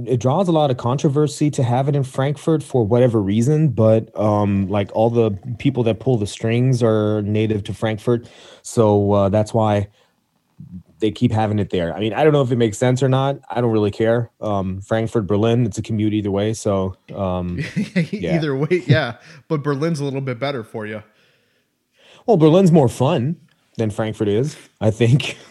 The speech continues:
Speaker 2: Well, th-, but I mean, like, as far as cum-, commute-wise, it's, uh, it's closer for you.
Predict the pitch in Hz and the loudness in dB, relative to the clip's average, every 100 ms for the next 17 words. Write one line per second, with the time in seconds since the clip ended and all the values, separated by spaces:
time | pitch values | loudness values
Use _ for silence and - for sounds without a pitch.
0 | _ _ - _ - 165 147 160 151 131 | _ _ -20 _ -4 -2 -2 -4 -2 0
1 | 156 151 156 147 139 139 135 - 147 135 | 0 0 -2 -4 -4 -4 -6 -6 -2 -2
2 | 127 113 - 170 147 143 139 _ - 143 | -2 -8 -10 -6 -4 -4 -8 _ -12 -8
3 | 180 196 104 104 113 110 - 120 113 113 | -6 -8 -10 -10 -10 -12 -8 -6 -6 -10
4 | 156 151 - 247 214 120 - 104 98 | -14 -14 -10 -10 -10 -12 -12 -12 -12